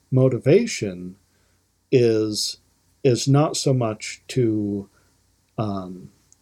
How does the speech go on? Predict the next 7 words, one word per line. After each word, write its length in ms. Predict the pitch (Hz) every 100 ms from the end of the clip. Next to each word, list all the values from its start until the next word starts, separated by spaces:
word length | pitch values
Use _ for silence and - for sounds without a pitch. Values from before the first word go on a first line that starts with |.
| _ _ _ - _ -
you 100 | 170
know, 140 | 156
maybe 800 | 139 165 165 196 202 160 143 135
a 100 | -
little 260 | 131 160 147
bit 280 | - 113 - _
to, 580 | - 127 117 107 104 101